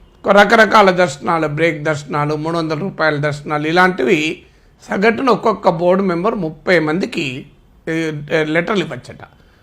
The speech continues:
అంటే రెండు వేల ఐదు వందల మందికి బోర్డు మెంబర్లు అధికారికంగానే రికమెండ్ చేస్తారు. ఇక అనధికారికంగా వాళ్ళ ఇన్‌ఫ్లుయెన్స్‌ను బట్టి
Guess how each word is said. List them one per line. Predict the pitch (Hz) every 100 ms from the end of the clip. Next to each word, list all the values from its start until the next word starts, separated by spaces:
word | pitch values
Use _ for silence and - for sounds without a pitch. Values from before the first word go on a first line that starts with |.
| _
అంటే | 160 214 262
రెండు | 185 175 190
వేల | 185 175 165
ఐదు | 156 151 143
వందల | 139 135 131
మందికి | 123 214 233 240 160 156 - _ _ _ _
బోర్డు | 170 214 226
మెంబర్లు | 214 175 180 196 254
అధికారికంగానే | 147 175 180 208 220 226 233 247 262
రికమెండ్ | 262 254 247 196
చేస్తారు. | 165 - - - _ _ _ _ -
ఇక | 190
అనధికారికంగా | 214 180 196 208 196 208 196 190 185 180 180 175
వాళ్ళ | 175 170
ఇన్‌ఫ్లుయెన్స్‌ను | 170 180 202 196 202 185 - 185
బట్టి | 165 165 170 165 160 156